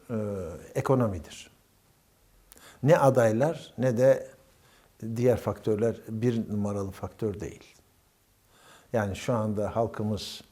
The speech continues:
Cumhurbaşkanlığı sistemi mi, parlamenter sistemi mi tercih eder diye sorarsak çoğunluk hala parlamenter sistemi tercih ediyor olabilir. Ama bugün seçim ortamında insanlar bunu tartışmıyorlar.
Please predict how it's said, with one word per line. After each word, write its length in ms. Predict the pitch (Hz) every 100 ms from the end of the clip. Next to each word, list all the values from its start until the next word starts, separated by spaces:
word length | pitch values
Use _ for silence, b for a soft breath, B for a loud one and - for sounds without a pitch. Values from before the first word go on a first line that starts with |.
| b b b
Cumhurbaşkanlığı 840 | - 127 127 113 104 - 104 101 98
sistemi 540 | - 101 - 107 113
mi, 220 | 123 101
parlamenter 600 | - 101 107 107 101 117 113
sistemi 580 | - 101 - 107 120
mi 300 | 113 104 87 - b b b b -
tercih 460 | 113 107 101 110
eder 300 | 98 98 92
diye 140 | 101 98
sorarsak 600 | - 107 87 - 175 -
çoğunluk 540 | 139 110 113 131 - - b b b b
hala 440 | 127 123 107 98 -
parlamenter 560 | - 101 107 107 104 117
sistemi 500 | - 107 - 101 101
tercih 380 | 98 101 107 104
ediyor 280 | 101 107 101
olabilir. 540 | 107 113 143 95 - B B B -
Ama 300 | 107 107 107
bugün 340 | 113 120 110 - - B B
seçim 460 | - - 113 185 160
ortamında 840 | 113 - 107 107 104 107 104 - b b b -
insanlar 680 | 117 - 120 113 110 110 110
bunu 160 | 120
tartışmıyorlar. 920 | 113 110 - - 73 - - - -